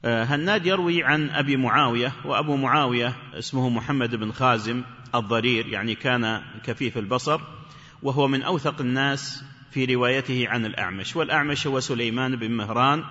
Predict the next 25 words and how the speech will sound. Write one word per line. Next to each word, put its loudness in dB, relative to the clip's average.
الأسدي 2
الكاهلي، 2
وتقدم 0
معنا 4
في -2
الدرس -2
الماضي. 2
والأعمش 2
هنا 2
يروي 0
عن 0
شيخه 0
إبراهيم، 0
وإبراهيم 2
هذا 0
هو 0
إبراهيم 0
بن -2
يزيد 0
النخعي، 2
وهو 6
من 2
كبار 4
شيوخ 0
الأعمش. -2